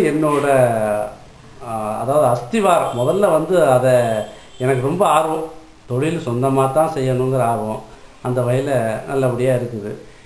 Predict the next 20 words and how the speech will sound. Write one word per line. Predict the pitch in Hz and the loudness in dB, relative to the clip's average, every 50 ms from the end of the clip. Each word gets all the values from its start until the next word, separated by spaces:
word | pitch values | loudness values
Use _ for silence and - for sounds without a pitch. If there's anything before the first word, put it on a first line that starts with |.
| - - - | -14 -8 -4
இளைஞர்களே | 135 139 139 135 139 127 123 123 117 110 117 120 139 - - - - - | -4 -2 -2 -2 -2 -2 -2 -2 -4 -4 -4 -6 -8 -10 -14 -18 -12 -8
மற்றும் | 139 123 117 131 123 120 - | -6 -6 -4 -4 -6 -4 -4
சகோதரர்களே, | 127 120 120 135 135 127 117 113 107 107 104 110 110 - - - - - - - - | -4 -2 0 0 0 0 -2 -4 -6 -6 -8 -8 -10 -12 -16 -20 -20 -20 -20 -14 -8
நீங்களும் | 117 123 147 160 156 147 143 139 143 147 147 - - - - - - - - | -4 -4 -2 -2 -2 -2 -2 -2 -4 -4 -6 -8 -14 -20 -20 -20 -20 -14 -8
உங்களுடைய | 139 135 127 139 135 135 135 127 123 120 | -4 -2 0 0 0 0 0 0 0 0
எண்ணங்களை | 120 117 117 123 131 151 147 139 131 127 120 | -2 -2 -2 -2 -2 -2 0 0 0 0 0
வந்து | 113 113 110 107 107 131 139 147 - - - - - - - - | -2 -4 -6 -6 -4 -4 -4 -4 -6 -10 -16 -20 -20 -20 -16 -10
இதே | - 117 123 135 | -6 -2 0 0
போல | 143 139 135 143 127 123 127 - - - - | 0 0 0 0 0 0 0 -2 -4 -10 -10
ஹலாலான | 107 107 120 135 139 139 147 147 147 143 143 143 139 139 135 131 - - - - - - | -6 -2 0 2 2 2 2 2 2 2 0 0 0 0 -2 -4 -6 -14 -20 -20 -16 -12
எந்த | 127 120 123 131 135 143 | -10 -8 -6 -4 -2 0
யாருக்கும் | 135 127 123 127 131 139 139 143 147 143 | 2 2 4 4 2 2 0 -4 -4 -4
தொந்தரவு | - 117 123 123 139 135 135 131 | -4 -4 -4 -2 -2 0 0 0
இல்லாத | 127 127 123 127 127 127 127 123 127 127 - - - | 0 0 2 2 4 4 4 2 -2 -4 -6 -12 -12
தொழில் | - 120 120 135 139 135 127 127 | -6 -4 -2 -2 -2 -2 -4 -6
செஞ்சு | 131 123 117 120 127 | -6 -6 -6 -4 -6
முன்னேறணுங்கிற | 117 113 117 117 120 120 120 120 120 120 113 110 110 107 107 107 - - - - - - - - - - | -4 -4 -4 -2 -2 -2 -2 -2 -4 -4 -6 -6 -6 -6 -6 -8 -8 -12 -18 -20 -20 -20 -20 -20 -12 -6
நியத்தை | 123 131 131 143 139 135 131 113 | -4 -2 0 0 -2 -4 -4 -4
நீங்களும் | 113 120 117 123 123 120 110 | -2 -2 -2 -2 -2 -2 -4
வைங்க. | 104 104 101 101 101 | -4 -6 -6 -8 -10